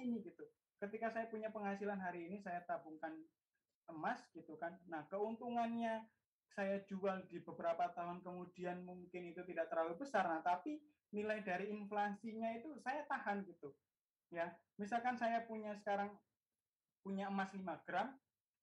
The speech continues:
eh, harganya kurang lebih empat juta lima ratus, dua tahun ke depan mungkin, eh, menjadi lima juta gitu. Nah, eh, keuntungan lima juta dalam jangka dua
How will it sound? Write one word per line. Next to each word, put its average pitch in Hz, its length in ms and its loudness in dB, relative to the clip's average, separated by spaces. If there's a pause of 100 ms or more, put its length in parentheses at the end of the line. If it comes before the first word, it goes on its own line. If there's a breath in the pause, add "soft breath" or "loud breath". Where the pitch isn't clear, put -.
(160)
eh, 175 240 4
harganya 175 400 0
kurang 180 320 0
lebih 175 320 -6
empat 170 160 -2
juta 165 240 -2
lima 165 240 -2
ratus, 156 560 -2
dua 165 240 2
tahun 170 240 0
ke 170 160 -8
depan 202 240 2
mungkin, 196 240 -2 (480)
eh, 180 80 -2
menjadi 170 480 -4
lima 180 320 0
juta 202 480 0
gitu. 147 240 -10 (320)
Nah, 170 160 0
eh, - 480 -4
keuntungan 190 560 0
lima 185 240 -4
juta 175 240 -8
dalam 160 320 -2
jangka 160 800 -2
dua 156 160 -2